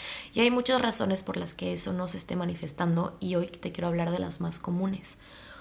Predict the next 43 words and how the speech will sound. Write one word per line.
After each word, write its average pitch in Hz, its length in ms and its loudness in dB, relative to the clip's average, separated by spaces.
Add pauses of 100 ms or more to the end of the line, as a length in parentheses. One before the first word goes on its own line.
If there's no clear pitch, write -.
(240)
Una 302 200 4
de 294 60 4
las 220 180 2
más 214 180 2
comunes 208 600 2
es 202 400 2
que 190 160 -4
no 202 120 2
estás 214 360 2
lista 214 400 0
o 190 80 2
listo 190 420 -2
para 175 160 -6
recibir 175 420 -4
eso 180 200 -4
que 175 80 -8
estás 175 220 -6
pidiendo. 190 440 -8 (400)
El 214 140 -2
universo 226 360 2
no 240 140 2
te 233 140 0
va 214 80 4
a - 20 4
dar 202 140 2
algo 190 200 -2
con 190 140 -6
lo 170 80 -6
que 175 80 -8
no 170 160 -4
puedas - 320 -6
trabajar. - 500 -10
Y 190 80 -4
el 196 80 0
universo 190 380 -2
no 202 140 -2
te 214 80 -2
va 208 60 0
a 208 40 -6
poner 202 180 -4
en 196 100 0
una 196 120 0
situación 180 640 -4